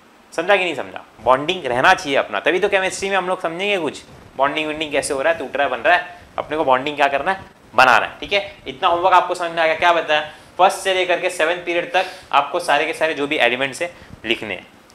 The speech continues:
ठीक है, मतलब सिक्स period किसका किसका आता है, सेवन किसका आता है, Eighth किसका आता है, नाइन किस-, eighth तक तो आएगा ही नहीं, सेवन period ही है खाली। ठीक है, अब second आपको मैंने क्या बताया, दो home question से आपको ये करना है। कितने बार करना है? दो बार करना है। ठीक है, एक मस्त है कि बीस रुपए की एक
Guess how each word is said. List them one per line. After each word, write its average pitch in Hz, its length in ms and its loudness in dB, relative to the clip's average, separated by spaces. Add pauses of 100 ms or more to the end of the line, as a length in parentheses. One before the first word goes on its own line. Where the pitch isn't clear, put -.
ठीक - 120 -4
है, 165 60 2
मतलब 151 240 -2 (320)
सिक्स 170 160 -4
period 170 300 -2
किसका 160 220 -4
किसका 151 260 0
आता 147 160 2
है, - 20 -2
सेवन 147 280 -2
किसका 143 240 -2
आता 139 300 0
है, 160 160 -2
Eighth 131 220 -2
किसका 135 240 0
आता 127 180 0
है, 165 60 0
नाइन 117 180 0
किस-, - 560 -12
eighth 143 240 2
तक 139 100 -2 (140)
तो 156 60 2
आएगा 120 220 6
ही 151 100 2
नहीं, 151 140 -6
सेवन 127 240 0
period 147 300 -2
ही 147 80 -4
है 151 60 0
खाली। 127 240 0 (360)
ठीक 147 140 -12
है, 170 240 -4 (380)
अब - 300 2 (200)
second - 280 -2
आपको 175 200 0
मैंने 175 160 -6
क्या 175 120 0
बताया, 170 260 2
दो 160 240 -4
home 147 240 -10
question 143 580 -8
से 170 100 -2
आपको 170 260 2
ये 185 80 -2
करना 101 300 -2
है। 92 180 -12
कितने 165 200 -6
बार 165 120 6
करना 165 260 4
है? 196 200 0 (160)
दो 127 140 6
बार 104 180 8
करना 95 280 -8
है। 87 60 -8
ठीक 139 160 -6
है, 185 80 4
एक 160 140 0
मस्त 143 240 -4
है 143 80 -4
कि 180 140 -8 (500)
बीस 147 200 -4
रुपए 143 180 -4
की 143 140 -8
एक 147 220 -4